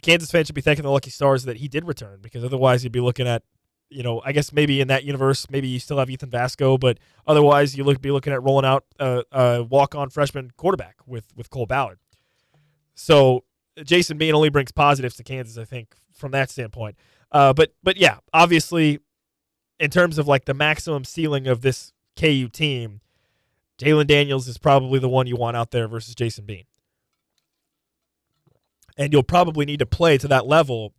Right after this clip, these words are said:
against, against Oklahoma. Uh, so Oklahoma has U C F this weekend, so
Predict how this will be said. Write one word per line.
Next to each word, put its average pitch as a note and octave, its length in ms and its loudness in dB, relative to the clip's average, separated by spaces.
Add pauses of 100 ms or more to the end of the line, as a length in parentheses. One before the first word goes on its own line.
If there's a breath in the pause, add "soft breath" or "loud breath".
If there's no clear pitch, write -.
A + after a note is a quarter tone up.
(100)
against, C3+ 560 -8 (120)
against C3+ 300 -2
Oklahoma. B2 520 0 (540)
Uh, A2+ 200 2
so D3 140 -2
Oklahoma G3 440 4
has D#3+ 220 0
U E3 100 -10
C C#3+ 240 -2
F C#3 220 2
this B2 200 -8
weekend, A#2+ 400 -8
so B2 300 0